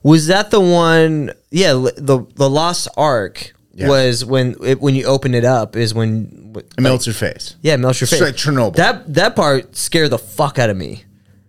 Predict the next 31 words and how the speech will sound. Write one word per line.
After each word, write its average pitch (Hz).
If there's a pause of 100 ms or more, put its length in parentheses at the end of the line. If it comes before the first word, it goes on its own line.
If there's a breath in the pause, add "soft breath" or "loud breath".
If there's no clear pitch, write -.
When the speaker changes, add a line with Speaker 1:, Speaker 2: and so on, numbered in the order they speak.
(120)
Speaker 1:
Like, 117
Speaker 2:
It 139
Speaker 1:
I 175
was, 170
Speaker 2:
should. -
Speaker 1:
I 165
was 151
so 180
terrified. 131
But, 127
like, 127
when 135
you 127
watch 131
it 120
now, 113
you're 104
like, 101
"Well." - (440)
<laughs> -
Speaker 2:
I 131
mean, 151
it's 139
a 120
cool 170
effect. -
Speaker 1:
It 127
is 147
a 120
cool 120
effect. 107